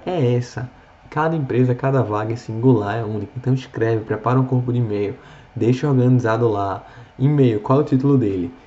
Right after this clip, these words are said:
Seleção, vaga de estágio, empresa tal. Coloca um corpo de e-mail. "Olá, tudo bem? Meu nome é Diego Alexandre Braca Ariel, estou concorrendo para a vaga tal. Segue currículo em anexo.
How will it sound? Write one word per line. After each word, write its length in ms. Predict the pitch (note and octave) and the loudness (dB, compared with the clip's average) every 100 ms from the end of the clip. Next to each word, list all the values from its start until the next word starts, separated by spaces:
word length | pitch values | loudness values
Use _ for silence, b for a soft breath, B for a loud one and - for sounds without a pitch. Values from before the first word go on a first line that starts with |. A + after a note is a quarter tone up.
| B | B
Seleção, 680 | - B2+ B2+ B2 - B2+ C3+ | -4 0 2 0 2 4 4
vaga 240 | B2 B2 B2 | 4 2 2
de 80 | A#2+ | 0
estágio, 560 | - A2+ B2 A#2+ A#2+ | -4 -2 0 0 0
empresa 420 | B2 A2+ A2+ C3 | -2 0 0 0
tal. 520 | B2+ A2 G2+ F#2+ F2 - B B - | -2 -2 -4 -4 -6 -8 B B -4
Coloca 360 | C3+ D3+ D3+ | 0 0 0
um 60 | D3+ | -2
corpo 300 | D3+ C#3 - | -2 0 0
de 60 | |
e-mail. 400 | D#3+ D#3 A#2 F#2 - - | 0 0 0 -2 -8 -8
"Olá, 360 | A#2 A#2+ A#2+ B2 | 0 2 4 0
tudo 200 | A#2+ A2+ | -4 -6
bem? 440 | G#2 G#2+ A2 A#2 B B - | -4 -2 -4 -8 B B -8
Meu 100 | G#2 | -4
nome 220 | A2+ A#2 | -2 -2
é 20 | |
Diego 460 | A2+ A2+ G#2+ A2+ A#2 | -2 -2 0 0 -2
Alexandre 540 | G#2 - G#2+ G#2+ G2+ | -2 -6 -6 -6 -6
Braca 380 | F2+ G#2 G#2 A2+ | -4 -4 -4 -2
Ariel, 300 | G#2+ G#2 G2+ | -2 -2 -4
estou 200 | G2+ G#2+ | -8 -8
concorrendo 520 | - G#2+ G#2+ G#2 G#2 | -10 -8 -8 -6 -8
para 200 | - G2+ | -8 -6
a 40 | G2+ | -4
vaga 260 | G2+ G2+ | -4 -6
tal. 340 | - G2+ G2 G2 | -6 -4 -4 -4
Segue 320 | - G#2 A2 | -6 -4 -6
currículo 500 | - A2+ G#2+ - G#2+ | -6 -6 -4 -4 -4
em 80 | G#2+ | -4
anexo. 540 | G2 G2 F#2+ - G#2 | -6 -8 -10 -10 -12